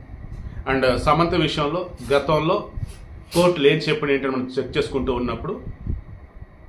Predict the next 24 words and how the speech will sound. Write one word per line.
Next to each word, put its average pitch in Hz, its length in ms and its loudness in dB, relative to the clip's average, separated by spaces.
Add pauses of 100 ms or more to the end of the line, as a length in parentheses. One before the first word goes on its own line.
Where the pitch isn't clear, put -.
(560)
ఇంత 208 180 2 (160)
సెన్సిటివ్ 180 340 2
విషయానికి 160 300 0
సంబంధించి 143 420 0
ఇష్టమైనట్టు 156 420 0
మాట్లాడడం 139 380 0
కరెక్ట్ 120 240 -4
కాదు. - 120 -18 (280)
అయితే 202 220 4 (1500)
ఈ 127 60 -8 (120)
ఫోన్ 220 260 8
ట్యాపింగ్ 196 340 6
విషయం 170 200 0
సంబంధించి 160 400 0
కేటీఆర్ 165 380 4
మాట్లాడిన 135 380 2
మాటలు, 110 220 -4 (1500)
ఈ 180 120 0
ఫోన్ 214 240 8
ట్యాపింగ్ 196 260 4
సంబంధించి 175 280 0
ప్రణీత్ 175 300 6
రావు - 140 2 (220)
ఎవరైతే 156 200 2